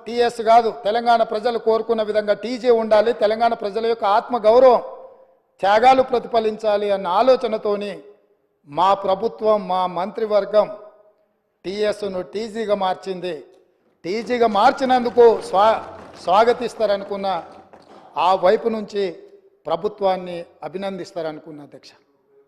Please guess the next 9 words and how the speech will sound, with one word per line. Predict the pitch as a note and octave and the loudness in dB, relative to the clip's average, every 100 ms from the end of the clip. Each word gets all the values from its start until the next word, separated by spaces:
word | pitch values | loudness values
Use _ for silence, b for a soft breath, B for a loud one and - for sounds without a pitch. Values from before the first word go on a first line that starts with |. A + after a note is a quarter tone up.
| _ _ _ _ _ _ | _ _ _ _ _ _
కానీ | E3 F3+ | -4 -2
అది | F3 E3 D#3+ - _ _ _ | -4 -4 -8 -14 _ _ _
నిరాశనే | C#3 F3+ G3 G3 F#3 | -4 0 0 0 -6
కలిగించింది. | E3 E3 D#3+ E3+ E3 D3+ D#3+ C#3+ - _ _ _ _ _ | -4 -4 -4 -8 -10 -10 -10 -12 -16 _ _ _ _ _
అయినా | C#3+ E3 D#3 F3+ E3 - - _ _ _ _ _ _ _ C#3+ | -8 -6 -4 -4 -4 -6 -20 _ _ _ _ _ _ _ -12
మేమేం | D#3+ E3 F3+ | -10 -8 -6
అధైర్యపడాలన్న | E3 D3+ F#3 F#3 F3+ D#3+ E3 D#3+ D#3 D#3 | -4 -2 -4 -4 -6 -4 -4 -4 -6 -6
ఆలోచనలో | D3 D3 D#3+ D#3 D3 C#3+ C#3 | -6 -6 -8 -10 -12 -10 -12
లేము, | C3 E3+ G3 D#3+ | -8 -6 -6 -8